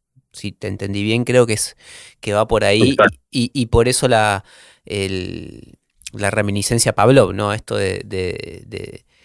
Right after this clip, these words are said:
Speaker 1: de entrenar a, a, a el, del conductismo. Em, o sea, si, si vos querés, eh, se-,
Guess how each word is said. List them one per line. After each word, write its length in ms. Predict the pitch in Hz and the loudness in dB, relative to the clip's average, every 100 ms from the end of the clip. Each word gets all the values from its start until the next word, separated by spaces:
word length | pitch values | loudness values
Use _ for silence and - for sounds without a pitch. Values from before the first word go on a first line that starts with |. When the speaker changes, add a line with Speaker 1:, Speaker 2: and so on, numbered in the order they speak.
| _ _ _ _ | _ _ _ _
Speaker 1:
de 120 | 107 | -8
entrenar 440 | 95 95 98 104 107 | -6 -6 -2 0 2
a, 260 | 95 92 | 2 0
a, 320 | 95 113 104 - _ _ - | -2 -8 -10 -12 _ _ -20
a 100 | 135 | -12
el, 280 | 110 95 101 | -12 -10 -6
del 220 | 107 107 | -4 2
conductismo. 760 | 117 110 113 - 143 - 104 - - _ | 2 2 -2 0 0 0 -4 -4 -14 _
Em, 600 | - 123 117 107 104 101 98 _ _ _ _ _ _ - - | 2 4 4 2 -2 -4 -10 _ _ _ _ _ _ -20 -4
o 100 | 120 | 2
sea, 220 | 127 127 | 6 6
si, 220 | 110 123 - | 4 0 0
si 160 | - 127 | 0 4
vos 160 | 147 | 4
querés, 500 | - 147 156 - - - - - - _ _ | 6 6 6 4 -2 -12 -20 -20 -20 _ _
eh, 300 | 117 107 101 - - - - _ | 0 0 -2 -8 -20 -20 -20 _
se-, 240 | - - | -12 -12